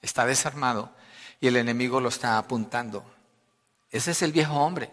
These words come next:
¿Qué puede hacer? No puede hacer nada. ¿Por qué? Porque su enemigo lo domina. ¿Cuál es su enemigo? El diablo, el pecado,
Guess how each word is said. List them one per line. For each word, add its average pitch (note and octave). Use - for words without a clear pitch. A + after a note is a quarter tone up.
¿Qué -
puede G3
hacer? -
No E2
puede A2+
hacer D#3
nada. A3
¿Por F3
qué? A3+
Porque F3+
su E3+
enemigo E3+
lo F#3
domina. F#3+
¿Cuál F3
es E3+
su G3+
enemigo? F#3+
El C#3
diablo, A3
el C3+
pecado, B3+